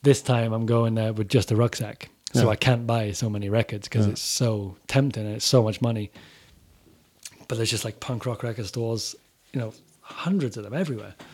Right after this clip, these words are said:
Speaker 1: G-, with just records, you know, and, and jazz and al-, just alternative and all this, like, cool stuff. So I deliberately just, like, took a rucksack and was like,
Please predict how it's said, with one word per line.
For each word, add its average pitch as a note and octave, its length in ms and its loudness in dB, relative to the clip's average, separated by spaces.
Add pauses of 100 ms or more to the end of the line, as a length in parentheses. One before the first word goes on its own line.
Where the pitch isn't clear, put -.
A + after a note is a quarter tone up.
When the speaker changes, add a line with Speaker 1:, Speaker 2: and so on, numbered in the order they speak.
(1160)
Speaker 1:
G-, - 140 -10 (140)
with C3 200 -4
just B2+ 180 -6
records, C3 400 0
you B2 80 -2
know, A2 120 -6
and, G#2+ 180 -8 (240)
and A#2+ 200 -6
jazz B2 480 0
and G#2+ 260 -6 (760)
al-, C3+ 100 -16 (140)
just - 340 -8
alternative C3 560 -2
and A#2+ 160 -6
all D3+ 140 0
this, A#2 260 -6
like, A#2 160 -16
cool B2 240 -4
stuff. - 420 -10 (680)
So - 160 4
I - 20 8
deliberately C#3+ 380 2
just, A2+ 160 -4
like, B2+ 120 -6
took - 160 -4
a A#2+ 60 0
rucksack A#2+ 560 -4 (520)
and A2+ 120 -8
was G#2+ 80 -10
like, - 140 -16